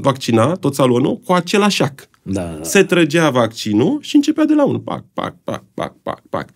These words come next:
Speaker 1: Suntem țară endemică de hepatită cu virus hepatic B.
Speaker 2: Din cauza asta.
Speaker 1: Din cauza asta. Ăsta este principalul motiv. Și oamenii care au acum douăzeci și șapte, patruzeci de ani, au foarte mulți, se estimează că undeva în jur de șase sute de mii de oameni cu hepatită B.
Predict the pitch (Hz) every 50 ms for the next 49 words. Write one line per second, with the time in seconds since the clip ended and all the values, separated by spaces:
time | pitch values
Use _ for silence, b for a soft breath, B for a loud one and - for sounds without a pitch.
0 | b b b b - 139 147 147 127 - 170 160 143 147 139 131 127 143 139 131
1 | 127 123 - 123 120 117 117 113 110 - 117 110 107 117 113 - 117 117 113 110
2 | - - - - 104 101 107 101 101 - - 95 - 104 104 - - 107 95 95
3 | - - _ _ _ _ _ - 104 104 92 - 113 104 90 85 76 - - -
4 | - - 123 180 277 370 370 466 370 - - - - - 143 - - 110 - 113
5 | - - 123 139 127 - - - 160 160 165 170 165 170 165 - 147 95 95 -
6 | 110 - - 120 135 143 139 123 110 104 113 101 107 120 123 113 104 107 - 120
7 | 104 95 110 113 113 107 104 - - - - - - - - - 117 120 117 117
8 | - - - 104 104 - - _ _ - 117 113 110 113 101 90 104 95 90 90
9 | 104 101 123 180 277 - - - _ _ _ _ _ _ _ - - 110 127 170
10 | 190 190 - - 202 208 - - - 117 107 104 104 127 156 - - - - -
11 | 127 127 - - 117 113 120 - - 120 135 127 131 131 - 123 120 123 127 131
12 | 131 123 123 123 117 104 127 123 117 117 - - 135 120 127 123 - - 107 101
13 | 101 104 110 101 101 101 101 98 95 98 95 104 104 104 98 98 - - 117 127
14 | -